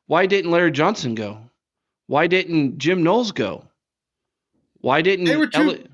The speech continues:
Speaker 2: they were too daggone busy getting their team ready.
Speaker 1: why didn't Eliano go? Like, wh-, wh-, wh-, why wasn't any of the defensive coaches mentioned?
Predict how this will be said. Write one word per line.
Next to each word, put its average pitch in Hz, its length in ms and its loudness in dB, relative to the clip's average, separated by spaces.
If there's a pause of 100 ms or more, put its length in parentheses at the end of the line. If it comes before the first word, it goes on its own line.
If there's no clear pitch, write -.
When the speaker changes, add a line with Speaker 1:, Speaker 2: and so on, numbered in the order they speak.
(180)
Speaker 2:
they 269 120 -2
were 294 80 0
too 320 140 0
daggone 311 340 0
busy 302 240 2
getting 277 240 -6
their 302 180 4
team 302 320 -6
ready. 311 440 2 (220)
Speaker 1:
why 165 200 2
didn't 202 180 0
Eliano 196 580 2
go? 104 300 -8 (400)
Like, 143 300 -2 (440)
wh-, 170 220 -8
wh-, 175 220 0 (180)
wh-, 196 40 -20
why 185 280 4
wasn't 240 460 0
any 233 220 4
of 226 40 4
the 220 60 4
defensive 220 580 0
coaches 214 420 0
mentioned? 120 360 -4